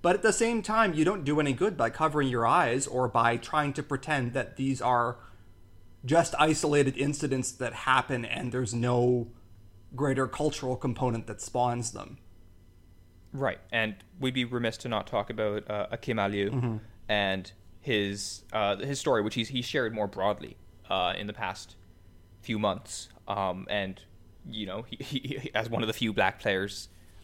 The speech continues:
Speaker 2: uh, in the N H L or in top-level leagues, um, you know, he's, I think, more qualified than anyone to comment on his experiences.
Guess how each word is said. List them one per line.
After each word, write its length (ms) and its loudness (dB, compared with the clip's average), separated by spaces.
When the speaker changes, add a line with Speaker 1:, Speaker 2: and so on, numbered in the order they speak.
Speaker 2:
uh, 200 0
in 100 -2
the 120 0
N 80 0
H 160 -4
L 100 2
or 140 2
in 80 -4
top-level 440 -4
leagues, 420 -8
um, 440 2
you 120 -2
know, 140 2
he's, 400 -6
I 120 -2
think, 200 -8
more 100 -2
qualified 380 0
than 80 0
anyone 260 -4
to 120 -8
comment 320 -4
on 120 -4
his 140 -10
experiences. 680 -8